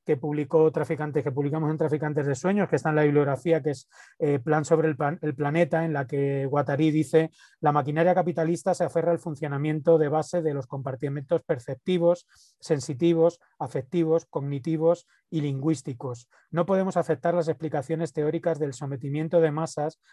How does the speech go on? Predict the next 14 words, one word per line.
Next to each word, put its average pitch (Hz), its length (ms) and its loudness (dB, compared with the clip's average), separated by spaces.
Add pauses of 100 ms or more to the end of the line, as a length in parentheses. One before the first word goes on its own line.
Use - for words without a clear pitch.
(120)
a 147 80 -2
partir 170 400 0
de 165 100 0
no 156 120 -4
se 170 120 -4
sabe 165 320 2
qué 170 140 0
triquiñuela 156 500 -2
ideológica 156 760 0 (200)
o 139 120 -4
qué 175 140 -2
pasión 170 340 -2
colectiva 156 720 -2
masoquista. 139 800 -6